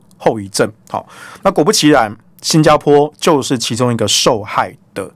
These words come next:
对象。而这个故事是怎么样呢？故事是这样子的：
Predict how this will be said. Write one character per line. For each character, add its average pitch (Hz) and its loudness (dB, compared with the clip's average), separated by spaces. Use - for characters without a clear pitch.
对 110 -4
象。 - -4
而 262 6
这 277 2
个 311 2
故 311 4
事 269 2
是 262 2
怎 190 0
么 139 2
样 202 4
呢？ 147 0
故 262 2
事 240 4
是 233 2
这 240 2
样 165 -2
子 - -10
的： - -6